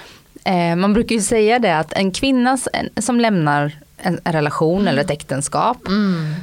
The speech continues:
Speaker 1: eh, gör det för att hon bara är så jävla less.
Speaker 2: Mm.
Speaker 1: Det är ändå jag som gör allting, jag orkar inte
Speaker 2: Mm.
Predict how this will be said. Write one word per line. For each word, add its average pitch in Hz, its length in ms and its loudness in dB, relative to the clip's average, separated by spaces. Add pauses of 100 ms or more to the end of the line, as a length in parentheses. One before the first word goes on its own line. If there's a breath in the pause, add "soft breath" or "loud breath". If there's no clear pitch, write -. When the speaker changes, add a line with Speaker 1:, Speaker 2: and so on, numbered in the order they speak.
(120)
Speaker 1:
eh, 156 960 -2 (760)
gör 165 300 2
det 156 120 0
för 156 120 -2
att 151 100 -8
hon 135 440 -2
bara 135 200 -2
är 147 100 -2
så - 160 -6
jävla 131 200 -2
less. - 380 -6 (180)
Speaker 2:
Mm. 202 140 0
Speaker 1:
Det 180 60 2
är 170 60 2
ändå 156 140 0
jag 139 180 2
som 139 140 0
gör 139 180 2
allting, 131 380 0
jag 131 120 0
orkar 139 180 -4
inte 180 180 0
Speaker 2:
Mm. - 20 0